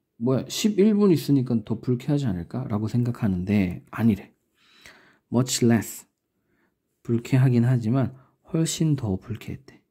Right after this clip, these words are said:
Because. 이 so가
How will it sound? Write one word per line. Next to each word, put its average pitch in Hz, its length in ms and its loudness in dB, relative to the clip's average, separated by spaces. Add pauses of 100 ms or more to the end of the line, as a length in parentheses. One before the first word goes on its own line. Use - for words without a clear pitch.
(1600)
Because. 98 520 -6 (920)
이 98 40 -10
so가 143 520 0